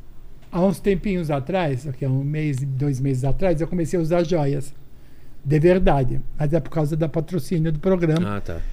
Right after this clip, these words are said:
Speaker 1: Que eu faço ainda um programa chamado The One, que, que passa na T V aberta, canal oito, aqui, eh, quem tem Vivo, e no canal nove,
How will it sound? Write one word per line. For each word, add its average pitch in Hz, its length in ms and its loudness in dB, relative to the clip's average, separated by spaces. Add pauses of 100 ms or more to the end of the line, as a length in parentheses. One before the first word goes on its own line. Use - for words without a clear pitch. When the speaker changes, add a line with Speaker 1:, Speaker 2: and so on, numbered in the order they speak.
(140)
Speaker 1:
Que - 80 6
eu 175 60 10
faço 180 300 6
ainda 180 200 6
um 180 60 6
programa 160 420 4
chamado 165 360 4
The 175 160 8
One, 165 340 8 (1500)
que, 143 160 2 (240)
que 147 120 2
passa 147 300 2
na 143 140 4
T 143 240 2
V 139 720 4 (920)
aberta, 143 680 6 (280)
canal 147 380 8
oito, 160 440 8 (760)
aqui, 127 300 0 (260)
eh, 123 300 2 (180)
quem 127 160 2
tem 120 400 2 (640)
Vivo, 196 380 8
e 208 60 4
no 202 120 4
canal 160 680 0 (580)
nove, 170 440 6